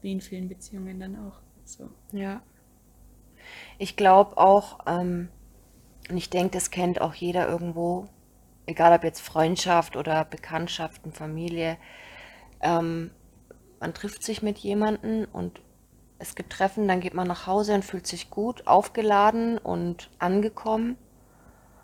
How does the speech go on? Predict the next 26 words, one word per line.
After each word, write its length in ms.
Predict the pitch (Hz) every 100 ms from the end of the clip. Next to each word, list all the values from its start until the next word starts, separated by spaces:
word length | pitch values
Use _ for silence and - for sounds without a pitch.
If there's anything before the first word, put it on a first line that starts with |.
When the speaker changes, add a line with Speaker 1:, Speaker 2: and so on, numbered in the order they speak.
| - _ -
Speaker 2:
Und 100 | 190
es 160 | 185
gibt 160 | 185 -
Treffen, 320 | 196 202 202
von 160 | 190 180
denen 160 | 185
kommt 220 | 185 196
man 140 | 180 180
zurück 260 | 180 190
und 100 | 180
fühlt 240 | 175 180 175
sich 240 | 175 -
fix 460 | - - 202 202 -
und 100 | 208
alle, 480 | - 180 170 175 185
man 220 | 180 175
ist 220 | 175 -
müde, 540 | 185 180 185 180 190
man 180 | 196 185
fühlt 220 | - 185
sich 240 | - 180 -
richtig 420 | 175 - 180 -
ausgelaugt. 1000 | 165 180 - 196 185 180 180 196 - - - - - - - - - - - -
Ähm, 580 | - 190 185 180 175 - - - _ _ _ _ _ _ _ _ _ _ -
ja, 320 | 190 196 208
und 260 | 175 175